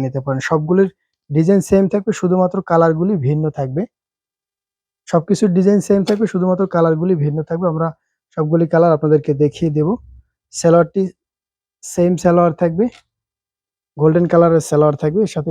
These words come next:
গোল্ডেন কালারটা কিন্তু খুবই ভালো লাগে, যার জন্য গোল্ডেন কালারটি প্রত্যেকটিতে ব্যবহার করা হয়েছে। যাদের কালো কালার যাদের ভালো লাগে তারা আমাদের থেকে কালো কালারটি নিতে পারেন। খুবই সুন্দর প্রত্যেকটি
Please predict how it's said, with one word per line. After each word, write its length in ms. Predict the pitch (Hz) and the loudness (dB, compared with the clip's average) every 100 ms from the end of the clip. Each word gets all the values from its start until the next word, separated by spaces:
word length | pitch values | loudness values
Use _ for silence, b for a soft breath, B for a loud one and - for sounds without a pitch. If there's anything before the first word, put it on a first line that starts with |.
| 151 | -4
গোল্ডেন 240 | 151 160 151 | -2 -2 -4
কালারটা 220 | 156 165 | -6 -8
কিন্তু 160 | 165 165 - | -12 -12 -16
খুবই 220 | 156 160 160 _ _ _ _ _ | -8 -8 -8 _ _ _ _ _
ভালো 220 | 135 135 175 | -2 2 2
লাগে, 140 | 170 175 | 2 2
যার 100 | 147 151 | 0 -2
জন্য 120 | 151 143 | -2 -2
গোল্ডেন 260 | 147 151 151 | -4 -4 -4
কালারটি 260 | 156 156 180 | -4 -4 -4
প্রত্যেকটিতে 460 | 156 - 147 143 147 147 | -2 -2 -8 -6 -2 0
ব্যবহার 240 | 139 151 156 | 2 0 0
করা 120 | 151 | 0
হয়েছে। 220 | 151 147 226 - _ _ _ _ _ - | 0 -2 -8 -12 _ _ _ _ _ -8
যাদের 320 | 143 143 143 - _ _ _ _ _ _ _ _ _ _ _ _ _ _ _ _ _ _ - | -2 0 0 -4 _ _ _ _ _ _ _ _ _ _ _ _ _ _ _ _ _ _ 0
কালো 200 | 165 180 | 2 4
কালার 220 | 196 196 | 4 2
যাদের 180 | 202 214 196 | 2 0 2
ভালো 100 | 208 | 2
লাগে 120 | 226 202 | 0 0
তারা 100 | 165 | 0
আমাদের 200 | 160 165 160 | 2 0 0
থেকে 140 | 214 190 | -2 0
কালো 140 | 151 151 | 0 0
কালারটি 280 | 151 147 147 | -2 -2 -4
নিতে 160 | 139 135 | -6 -6
পারেন। 140 | 139 139 - | -8 -10 -8
খুবই 200 | 156 175 | -6 -6
সুন্দর 220 | 185 180 202 - | -4 -6 -6 -8
প্রত্যেকটি 520 | - _ 170 - | -12 _ -10 -10